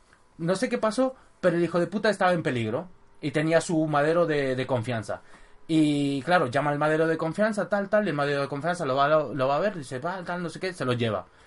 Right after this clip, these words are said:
Y lo único que se preocupó este hijo de puta fue de sacar un disco duro de su ordenador. Es como si te digo, "Sacha, vente, vente a verme que me voy a morir", tal, no sé qué, y saco un disco duro. El Sacha se queda ahí rayado, más si fuera, si fuera la persona que me cuida. ¿Sabes lo que tenía en el disco duro?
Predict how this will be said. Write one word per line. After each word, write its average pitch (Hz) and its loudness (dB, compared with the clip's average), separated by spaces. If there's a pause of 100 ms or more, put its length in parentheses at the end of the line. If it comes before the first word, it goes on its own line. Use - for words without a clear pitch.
(140)
Y 131 -6
lo 147 0
único 185 -4
que 180 -2
se 175 -4
preocupó 165 -2
este 170 -4
hijo 170 -4
de 165 -2
puta 170 -2
fue 151 -2
de 135 -4
sacar 143 -4
un 147 -2
disco 127 -4
duro 131 0
de 131 -4
su 120 -8
ordenador. 95 -6 (360)
Es 135 -6
como 202 2
si 147 -4
te 147 -4
digo, 151 -2
"Sacha, 139 -2
vente, 202 0 (280)
vente 143 0
a 151 4
verme 202 4
que 160 0
me 147 0
voy 156 6
a 165 8
morir", 185 0
tal, 220 0
no 202 -2
sé 196 -6
qué, 233 -6 (360)
y 143 0
saco 165 2
un 175 4
disco 147 0
duro. 123 0
El 113 -6
Sacha 127 -6
se 139 -10
queda 139 -2
ahí 147 -2
rayado, 147 -2 (120)
más 123 -2
si 135 -4
fuera, 127 2
si 135 -6
fuera 131 2
la 131 0
persona 131 -4
que 135 -4
me 127 -4
cuida. 185 -2 (260)
¿Sabes 165 -2
lo 190 0
que 180 -2
tenía 170 -4
en 170 -2
el 160 -4
disco 160 -4
duro? 175 -2